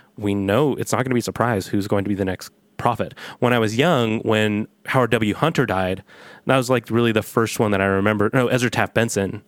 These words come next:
And I was like, "Ooh, who's gonna be the prophet? Like, anyone could be the prophet." And then, like, my, like, my primary teachers, I don't think, knew at the time. They're like, "Yeah, anyone could be the prophet." I was like, "Oh, that's so cool." And then, like, I got,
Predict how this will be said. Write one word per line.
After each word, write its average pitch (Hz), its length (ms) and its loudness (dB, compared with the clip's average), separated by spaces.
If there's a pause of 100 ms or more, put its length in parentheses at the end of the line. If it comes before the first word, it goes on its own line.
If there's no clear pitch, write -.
(340)
And 123 100 0
I 120 40 4
was 107 80 0
like, 101 200 -2
"Ooh, 175 300 2
who's 135 220 0
gonna 156 140 0
be 147 80 2
the 117 80 -2
prophet? 151 460 -4
Like, 117 240 -6 (600)
anyone 147 480 2
could 123 140 -4
be 131 100 2
the 123 100 0
prophet." - 640 -4 (920)
And 117 200 2
then, 107 160 2
like, 101 380 -2 (400)
my, 104 640 0
like, 107 200 0 (720)
my 117 240 2
primary 151 400 2
teachers, 104 280 0
I 104 40 2
don't 92 160 -2
think, 90 120 -4
knew 98 240 2
at 107 80 -2
the 107 80 0
time. 110 280 0 (240)
They're 110 120 0
like, 110 160 0
"Yeah, 135 200 -2
anyone 151 380 0
could - 100 -8
be 98 80 -2
the - 80 -6
prophet." 98 240 -6
I 101 40 -8
was 104 80 -8
like, 101 120 -4 (380)
"Oh, 170 160 0
that's 185 180 0
so 226 220 2
cool." 254 520 2 (720)
And 131 160 2
then, 127 100 2
like, 117 180 2
I 113 100 4
got, 104 280 0